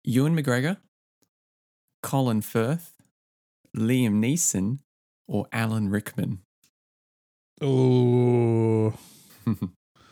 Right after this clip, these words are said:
Speaker 2: I guess Alan Rickman, actually.
Speaker 1: Um, I wish. That would be
Speaker 2: Ugh.
Speaker 1: cool.
Speaker 2: Ugh.
Speaker 1: It wasn't Alan Rickman. Do you wanna take another guess?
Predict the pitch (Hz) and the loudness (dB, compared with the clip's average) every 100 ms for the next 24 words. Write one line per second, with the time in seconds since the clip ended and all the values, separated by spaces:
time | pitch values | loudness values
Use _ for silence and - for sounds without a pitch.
0 | - - - _ - _ _ _ _ _ | -20 -20 -20 _ -20 _ _ _ _ _
1 | - 240 339 359 - 135 143 117 131 - | -2 2 6 4 6 4 6 6 4 4
2 | 113 107 - 123 127 - - - - - | 2 2 2 2 2 0 -4 -20 -20 -20
3 | - - - - - _ _ _ _ _ | -20 -20 -20 -20 -20 _ _ _ _ _
4 | _ _ _ _ _ _ _ - - _ | _ _ _ _ _ _ _ -14 -14 _
5 | _ - 107 101 101 110 110 110 110 - | _ 0 2 2 0 0 2 2 2 0
6 | - - - 104 - 139 127 - - 101 | -6 -10 -6 -4 0 4 4 2 -2 -2
7 | 202 - - 147 147 131 101 107 110 110 | -6 -8 -8 -6 -2 0 0 0 0 0
8 | 104 101 101 101 101 95 - 110 113 107 | 0 0 -2 -2 -2 -4 -2 -2 0 0
9 | 104 107 104 110 127 - | 0 0 0 -2 -4 -8